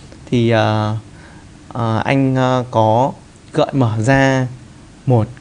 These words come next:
cái góc nhìn mới về tác phẩm này, đó là đặt tác phẩm dưới cái lăng kính của chủ nghĩa hiện sinh. Thì từ cái góc nhìn của chủ nghĩa hiện sinh này thì nhà nghiên cứu Trần Ngọc Hiếu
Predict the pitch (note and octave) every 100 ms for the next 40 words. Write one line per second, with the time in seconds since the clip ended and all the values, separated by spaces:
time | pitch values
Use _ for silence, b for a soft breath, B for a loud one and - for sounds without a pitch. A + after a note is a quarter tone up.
0 | - A2 C#3 D#3+ D3 B2+ A2+ A#2+ C#3 D4
1 | F4 - - - - - - - - B2+
2 | C3 D3 A#2+ A2+ A2+ G#2 - B B B
3 | A2+ B2+ B2+ - C3+ - - - - C#3+
4 | A2 A2+ A2 B2+ D#3+ E3+ F3 D#3 C#3 C3
5 | D#3 - A#2 G#2+ A2+ A#2 D#3+ - C#3+ D3+
6 | F3 D#3+ - - B B B B - -
7 | C#3 B2+ A#2+ A2+ A2 - - - D3 C#3+
8 | C#3 C3+ B2 C#3 F3+ G3+ F#3 C3+ A2 G#2+
9 | - A#2+ E3+ - D3+ C3+ B2 A2 G#2+ A#2+
10 | A2+ A2 A2 A#2 B2+ B2+ B2 C3 A#2 A2+
11 | A#2 C#3